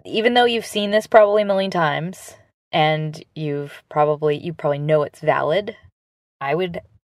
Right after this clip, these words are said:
say do this exercise with me anyway. The exercise being the twenty-one Days of Happiness Challenge. This is just a really good brain reset. Uh, it takes about two minutes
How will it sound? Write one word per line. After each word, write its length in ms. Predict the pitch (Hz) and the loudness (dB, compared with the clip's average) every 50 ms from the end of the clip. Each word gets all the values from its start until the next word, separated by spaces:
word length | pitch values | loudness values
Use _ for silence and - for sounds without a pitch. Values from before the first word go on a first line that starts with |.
| _ 160 | _ -20
say 420 | - - - 170 160 160 151 156 | -12 0 4 4 4 4 2 -2
do 480 | 156 147 156 - - 233 254 262 262 254 | -6 -10 -14 -8 -6 -6 -6 -4 -6 -6
this 300 | 196 190 196 190 - 220 | -4 -4 -4 -4 -2 -2
exercise 680 | 151 151 - - - 160 - - 165 156 151 147 147 | -2 -2 -2 -6 -10 -8 -2 -2 -2 -2 -2 -4 -6
with 240 | 151 143 143 - - | -8 -10 -10 -10 -12
me 340 | 143 139 139 135 147 _ _ - | -12 -12 -14 -16 -18 _ _ -10
anyway. 600 | 135 127 123 117 113 - - 50 - - _ _ _ _ _ _ _ _ _ _ _ - - - _ _ _ _ _ _ - | -8 -8 -8 -10 -10 -10 -12 -12 -14 -16 _ _ _ _ _ _ _ _ _ _ _ -20 -20 -20 _ _ _ _ _ _ -4
The 120 | 175 175 | 2 4
exercise 540 | 165 160 160 - 180 185 - 190 185 190 175 | 4 4 4 0 -4 2 2 2 2 2 0
being 500 | 170 185 170 156 151 151 156 160 165 175 - _ _ _ _ _ _ _ _ _ - | -2 -2 -2 0 -2 -4 -4 -6 -8 -10 -14 _ _ _ _ _ _ _ _ _ -2
the 80 | 226 | -2
twenty-one 400 | 226 - 269 262 254 254 247 240 | 0 2 0 0 2 2 0 2
Days 260 | 214 214 208 208 - - | 4 4 2 2 2 -2
of 120 | - - | -2 2
Happiness 520 | 185 170 165 - 170 165 160 160 160 - | 2 2 2 2 0 0 0 -2 -2 -6
Challenge. 720 | - - - 135 131 131 123 113 117 123 160 - - - - _ | -10 -4 -2 0 0 0 -2 -6 -10 -14 -14 -14 -14 -16 -18 _
This 160 | - 175 - 233 | -20 -12 -8 -8
is 140 | 233 202 | -8 -4
just 200 | - 247 233 - | -2 -4 0 2
a 80 | 240 233 | 2 2
really 320 | 208 196 190 190 185 185 | 4 4 2 2 2 0
good 380 | 180 156 - 165 165 160 151 151 | -2 0 0 2 2 2 0 -4
brain 400 | - 151 151 151 156 160 156 160 | -4 -2 -2 0 0 -2 -2 -4
reset. 720 | 151 143 135 131 - - 120 95 - - _ _ - - _ _ _ _ _ _ _ _ _ _ _ _ _ _ _ _ _ _ _ _ | -4 -6 -8 -10 -6 -4 -2 -2 -2 -4 _ _ -20 -20 _ _ _ _ _ _ _ _ _ _ _ _ _ _ _ _ _ _ _ _
Uh, 200 | - 143 139 131 | -2 0 0 0
it 80 | - 170 | 0 0
takes 220 | - 196 185 - | 0 -2 0 4
about 280 | 233 220 220 185 - _ | 8 8 8 6 4 _
two 200 | - - 240 233 | -6 -4 -4 -2
minutes 420 | 226 226 214 214 220 - - - | -2 -2 -2 -2 -6 -8 -16 -20